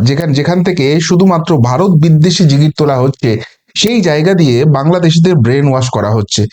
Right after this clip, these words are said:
যে, "দেখো, ভারতের মতো দেশ, তার থেকে আমি বিভিন্ন অংশ ছিনিয়ে নেব এবং সেই জিনিসটা দিয়ে আমরা একটা নতুন দেশ তৈরি করব।" ফলে বাংলাদেশের মানুষ আপাতভাবে অন্যান্য সমস্ত জিনিস ভুলে যাচ্ছিল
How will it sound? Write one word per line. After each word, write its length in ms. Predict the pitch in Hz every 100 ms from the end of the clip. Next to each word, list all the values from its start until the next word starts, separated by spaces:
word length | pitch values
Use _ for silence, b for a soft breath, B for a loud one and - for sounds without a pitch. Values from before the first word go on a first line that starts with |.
| B B B
যে, 60 | 180
"দেখো, 260 | 220 240 135
ভারতের 520 | 117 135 202 226 233
মতো 240 | 226 214
দেশ, 260 | 170 208 254 -
তার 220 | 202 170 170
থেকে 220 | 196 202
আমি 180 | 202 180
বিভিন্ন 400 | 143 156 185 160
অংশ 260 | 143 139 160
ছিনিয়ে 320 | 160 127 143
নেব 280 | 156 165 254 B B B -
এবং 340 | 202 185 160 B B _ -
সেই 280 | 226 277 208
জিনিসটা 480 | 185 220 214 226
দিয়ে 420 | 196 208 170 160 180
আমরা 200 | 160 170
একটা 140 | 185
নতুন 320 | 147 156 160
দেশ 180 | 120 127 123
তৈরি 200 | 113 107
করব।" 320 | 110 107 98 - b _ _ _ _ 175
ফলে 160 | 202
বাংলাদেশের 540 | 175 175 196 190 208 190
মানুষ 380 | 165 170 160
আপাতভাবে 460 | 151 151 156 160 160
অন্যান্য 420 | 139 131 135 143 139
সমস্ত 600 | - 160 202 196 - 190
জিনিস 560 | 123 113 160 147 113
ভুলে 280 | 101 127 139
যাচ্ছিল 460 | 131 143 - 131